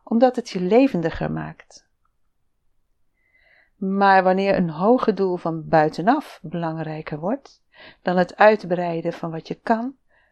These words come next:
je potentieel ontketenen, gewoon omdat je dat wil en het je leven doet bruisen, dan loop je vast.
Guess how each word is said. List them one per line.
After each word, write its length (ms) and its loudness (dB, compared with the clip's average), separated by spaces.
je 140 -10
potentieel 760 0
ontketenen, 800 -4
gewoon 560 6
omdat 300 -2
je 60 0
dat 160 0
wil 460 0
en 180 0
het 160 0
je 120 -2
leven 400 2
doet 200 -6
bruisen, 640 -4
dan 420 -2
loop 220 2
je 120 -10
vast. 580 -12